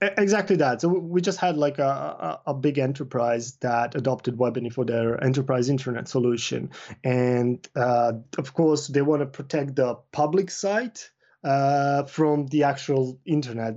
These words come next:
only that employees can access it from within. And they are looking to do that wi-, with Okta, actually putting Okta in front of, uh, in front of the, the, the, they're using the page builder, so in front of the page builder pages,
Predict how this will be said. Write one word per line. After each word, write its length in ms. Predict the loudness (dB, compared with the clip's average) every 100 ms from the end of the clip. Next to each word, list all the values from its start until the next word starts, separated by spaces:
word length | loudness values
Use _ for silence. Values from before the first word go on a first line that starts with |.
| -4 0
only 240 | 2 2
that 260 | 2 -2 -4
employees 480 | -6 0 2 2 -2
can 120 | -4
access 360 | -4 -6 -4 -4
it 100 | -4
from 220 | -4 0
within. 460 | 2 2 0 -2 -6 -16 -20 -6
And 360 | -2 2 0 -2
they 240 | 0 2
are 120 | 4
looking 300 | 2 0 -4
to 120 | -2
do 120 | -2 0
that 180 | 0 0
wi-, 240 | -2 0
with 220 | 0 2
Okta, 340 | 0 -2 -4 -4
actually 340 | -4 -4 -8
putting 360 | 0 0 2 0
Okta 340 | -2 -2 -2
in 140 | -4 -2
front 320 | -2 -2 -2
of, 240 | -4 -4
uh, 460 | -4 -2 0 0 0 -2
in 100 | 0
front 260 | 0 0
of 140 | 0 2
the, 340 | 2 2 -2 _
the, 260 | -4 -4 -4 _
the, 200 | -4 -4 -8 _ -20 -6
they're 240 | 0 2
using 240 | 2 0 -2
the 40 |
page 320 | 0 0 0
builder, 240 | -2 -2 -2
so 120 | -2
in 80 | -2
front 220 | -2 -2
of 80 | -4
the 60 | -2
page 240 | -2 0
builder 200 | -2 -2
pages, 460 | 0 0 0 -6